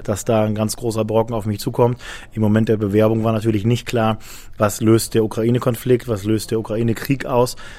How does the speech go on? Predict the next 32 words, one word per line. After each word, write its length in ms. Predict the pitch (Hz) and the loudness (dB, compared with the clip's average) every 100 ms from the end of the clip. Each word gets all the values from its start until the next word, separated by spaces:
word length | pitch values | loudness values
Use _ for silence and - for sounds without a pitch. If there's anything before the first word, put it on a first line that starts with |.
| - | -12
In 120 | 123 | -2
dem 140 | 110 101 | 0 0
Dezernat 580 | 107 110 104 104 101 104 | 0 0 2 2 0 -2
drei 220 | 104 107 | -2 -2
ist 140 | 98 | -4
eben 180 | 113 104 | -6 -4
auch 180 | 101 - | -6 -6
das 140 | 107 | -8
Sozialamt 600 | - - 110 113 107 101 | -8 -4 0 2 0 -4
und 100 | 107 | -6
auch 160 | 101 98 | -6 -6
der 80 | 101 | -6
Bereich 320 | 101 101 98 | -4 -2 -2
des 180 | 98 92 | -4 -2
Jobcenters, 600 | 110 101 113 110 107 - - - - | -2 0 0 0 -2 -2 -6 -6 -2
wo 180 | 107 | -2
wir 100 | 101 | 0
im 80 | 107 | 0
Moment 420 | 101 101 107 107 | 0 2 2 0
um 160 | - 113 | -2 -4
die 100 | 101 | -4
tausend, 720 | - 104 107 104 101 95 - - | -2 0 2 0 -2 -6 -10 -6
ähm, 160 | 101 | -2
S 220 | 98 98 - | -2 -4 -4
G 80 | |
B 100 | 101 | -4
zwei 240 | 98 - 110 | -2 0 0
Bezüge 480 | 104 - 113 107 98 | 0 -4 -2 -2 -4
aus 140 | 101 | -6
der 100 | 110 | -6
Ukraine 480 | 107 - 92 117 110 | -6 -6 -4 -2 -2
haben. 240 | 110 107 | -2 -2